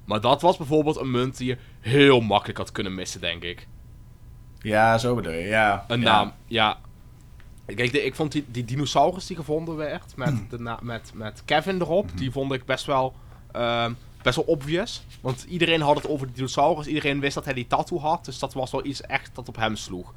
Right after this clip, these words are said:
Speaker 2: Ja, ik, ik
Speaker 1: De
Speaker 2: vond die in die Spaanse helm ook wel heel duidelijk. Ik bedoel, er lag, er was, stond een kist in de kamer,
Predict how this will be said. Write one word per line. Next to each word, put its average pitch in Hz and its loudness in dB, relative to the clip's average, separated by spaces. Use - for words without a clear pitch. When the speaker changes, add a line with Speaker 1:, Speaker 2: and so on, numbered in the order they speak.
Speaker 2:
Ja, 82 -4
ik, 110 -10
ik 131 -10
Speaker 1:
De 110 -2
Speaker 2:
vond 113 4
die 131 2
in 135 0
die 131 -2
Spaanse 131 4
helm 143 4
ook 143 2
wel 104 0
heel 107 -4
duidelijk. 101 -4
Ik 110 -2
bedoel, 127 2
er 123 4
lag, 123 4
er 123 -4
was, 123 2
stond 139 -2
een 135 0
kist 165 0
in 170 -4
de 170 -2
kamer, 185 6